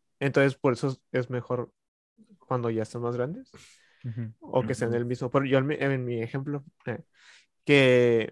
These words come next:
Speaker 1: pues, yo cuando empecé a andar con mi novia, los dos estábamos bien chiquitos y estábamos bien mensos. Entonces, los dos nunca hemos tenido una relación como seria, pues, era como que bien X lo que ya hemos tenido antes. Y, y está, está muy suave, muy cool, porque,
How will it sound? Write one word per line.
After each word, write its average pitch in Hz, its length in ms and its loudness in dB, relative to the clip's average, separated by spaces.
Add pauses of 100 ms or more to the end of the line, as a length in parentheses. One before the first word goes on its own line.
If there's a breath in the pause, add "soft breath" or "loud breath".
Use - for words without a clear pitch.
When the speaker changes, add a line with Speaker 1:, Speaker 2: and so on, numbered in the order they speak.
Speaker 1:
pues, 135 160 0
yo 123 160 4
cuando 143 200 4
empecé 139 200 -4
a 123 40 0
andar 120 160 -2
con 143 120 -4
mi 127 60 -2
novia, 139 360 0
los 127 160 0
dos 113 140 -4
estábamos 131 300 -2
bien 127 120 -6
chiquitos - 400 -6
y 131 40 -8
estábamos 117 340 -4
bien 113 160 -4
mensos. 120 460 -6 (560 soft breath)
Entonces, 127 280 2
los 131 180 4
dos 120 140 0
nunca 127 220 -2
hemos 131 200 -2
tenido 113 160 -4
una 120 100 0
relación 113 420 -2
como 110 240 -10
seria, 156 320 2
pues, 135 200 -4
era 123 180 2
como 135 180 -6
que - 100 -6
bien 110 200 -2
X 127 460 -6
lo 127 200 2
que 127 120 -2
ya 117 60 4
hemos 113 160 -6
tenido 110 240 -6
antes. 117 300 -8 (1080 loud breath)
Y, 117 1120 0 (840)
y - 80 -4
está, 127 680 4
está 139 180 0
muy 143 100 2
suave, 151 300 4
muy 143 140 -4
cool, 147 240 -4
porque, 123 600 0